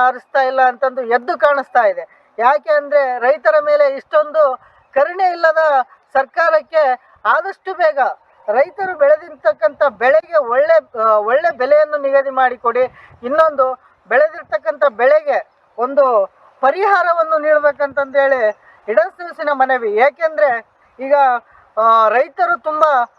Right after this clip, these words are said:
ಅಳಲನ್ನು ತೋಡ್ಕೊಳ್ತಾ ಹೋಗ್ತಾ ಇದ್ದಾರೆ. ನಮ್ ಜೊತೆ, ನಮ್ ಜೊತೆ ರೈತರು ಇದ್ದಾರೆ, ಅವ್ರು ಮಾತಾಡ್ಸ್ತಾ ಹೋಗ್ತೀನಿ. ಮಲ್ಲಿಗೆ ಬೆಳೆ ಬಗ್ಗೆ ಯಾಕೆ ಮೊನ್ನೆ ಎಲ್ಲ ಬೆಳೆದಿರ್ತಕ್ಕಂಥ, ಆ, ಕೊಯ್ಲಿಗೆ ಬಂದಿರ್ತಕ್ಕಂಥ ಮಲ್ಲಿಗೆ ಹೂವನ್ನ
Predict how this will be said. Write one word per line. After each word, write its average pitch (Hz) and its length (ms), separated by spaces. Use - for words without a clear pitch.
ಅಳಲನ್ನು 311 480
ತೋಡ್ಕೊಳ್ತಾ 277 520
ಹೋಗ್ತಾ 262 360
ಇದ್ದಾರೆ. 247 300
ನಮ್ 233 220
ಜೊತೆ, 240 260
ನಮ್ 240 180
ಜೊತೆ 262 320
ರೈತರು 269 260
ಇದ್ದಾರೆ, 254 240
ಅವ್ರು 240 180
ಮಾತಾಡ್ಸ್ತಾ 269 540
ಹೋಗ್ತೀನಿ. 240 680
ಮಲ್ಲಿಗೆ 349 360
ಬೆಳೆ 311 240
ಬಗ್ಗೆ 285 340
ಯಾಕೆ 277 720
ಮೊನ್ನೆ 285 260
ಎಲ್ಲ 311 240
ಬೆಳೆದಿರ್ತಕ್ಕಂಥ, 311 760
ಆ, 240 400
ಕೊಯ್ಲಿಗೆ 339 460
ಬಂದಿರ್ತಕ್ಕಂಥ 302 720
ಮಲ್ಲಿಗೆ 294 640
ಹೂವನ್ನ 294 480